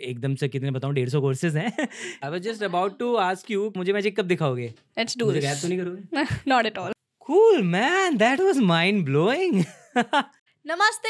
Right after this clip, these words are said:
Speaker 2: everyone, welcome to India's first magical podcast। आप सबका स्वागत है to my all new show called Hocus Pocus with Aanchal। अगर आप दो हज़ार चौबीस में सक्सेसफुल होना चाहते हैं, अगर आप दो हज़ार चौबीस में अपना नया बिजनेस स्टार्ट करना चाहते हैं,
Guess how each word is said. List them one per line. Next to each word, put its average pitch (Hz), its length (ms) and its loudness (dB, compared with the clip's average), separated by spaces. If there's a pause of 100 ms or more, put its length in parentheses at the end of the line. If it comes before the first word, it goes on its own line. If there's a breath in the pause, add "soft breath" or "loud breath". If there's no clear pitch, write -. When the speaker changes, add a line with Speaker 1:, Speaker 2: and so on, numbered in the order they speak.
Speaker 2:
everyone, 392 500 2 (140)
welcome 427 420 2
to 415 60 4 (100)
India's 392 420 2 (120)
first 392 420 4
magical 330 460 2
podcast। 302 600 2
आप 294 160 2
सबका 415 500 0
स्वागत 392 420 0
है 370 160 -2
to 381 120 -4
my 370 140 0 (120)
all 370 120 0
new 381 200 -4
show 349 320 0 (340 soft breath)
called 330 240 4
Hocus 349 400 2
Pocus 415 340 2 (340 loud breath)
with 294 260 2
Aanchal। 247 440 0 (540 loud breath)
अगर 349 260 2
आप 330 260 2
दो 285 220 -2
हज़ार 294 220 0
चौबीस 269 480 -4
में 247 200 -8
सक्सेसफुल 285 680 -2
होना 226 280 -2
चाहते 185 340 -6
हैं, 208 180 -8 (300 loud breath)
अगर 359 220 2
आप 392 140 2
दो 330 160 0
हज़ार 359 180 0
चौबीस 349 420 -2
में 359 80 -2
अपना 359 240 -4
नया 330 260 -2
बिजनेस 285 440 -8
स्टार्ट 262 320 -2
करना 233 280 -4
चाहते 208 320 -6
हैं, 214 200 -10